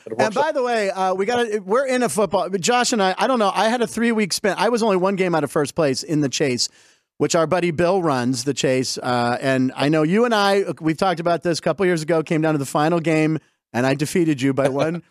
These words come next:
Speaker 1: <laughs>
Speaker 2: which I brag about, that the writer from The Athletic, I beat him.
Speaker 1: <laughs>
Speaker 2: Um, but now I'm in Vegas, and I was doing really well. I had, this last week with all favorites kinda hurt everybody, right?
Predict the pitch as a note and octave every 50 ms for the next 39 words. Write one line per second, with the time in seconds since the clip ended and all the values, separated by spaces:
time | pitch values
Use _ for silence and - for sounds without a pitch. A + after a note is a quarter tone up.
0 | _ _ _ _ - C#3 D3 - - D3+ C#3+ C#3+ B2+ E3 D#3+ D#3+ E3+ E3 D#3 D3+
1 | D#3 D3+ C#3+ C#3 - C#3 B2+ A2+ B2 C3+ A#2 C#3 C3 B2+ C3+ B2+ A2+ - _ C3+
2 | C3+ C#3+ D#3 C3 C3+ D3 E3 F3 - F#3+ F3+ F3+ F3+ E3+ E3 - F3+ D3 C#3+ C#3
3 | - C#3+ C3+ D3 E3 - D#3 D3 C3 - - _ _ _ _ _ _ - D3 D3+
4 | D3+ D3+ D3+ D#3+ F3 F#3+ G#3+ C4 D4 D4 C4 A#3 F3+ G#3 A#3+ C#4 D4 A#3 G3 E3+
5 | - G3+ F3 E3+ F#3 F#3+ G3 F3 D#3+ A#3 A3+ G#3 G#3+ A3 G#3+ G3 F#3+ G3+ G3+ G3+
6 | F#3+ F3 F3 F3+ A#3+ B3+ G#3+ - _ _ _ _ - A#3+ A3+ - C#4+ C#4 C#4 A3+
7 | - A#3 A#3+ A3+ - G#3 D#3+ F3 E3+ D#3 - - E3+ D3+ D3 C3 B2+ - - -
8 | D#3 C3 B2+ B2 C3+ C#3 B2 B2+ B2+ A#2+ A2+ A2 G2 A2 G#2 G2+ G2+ G2+ A2+ B2
9 | F#3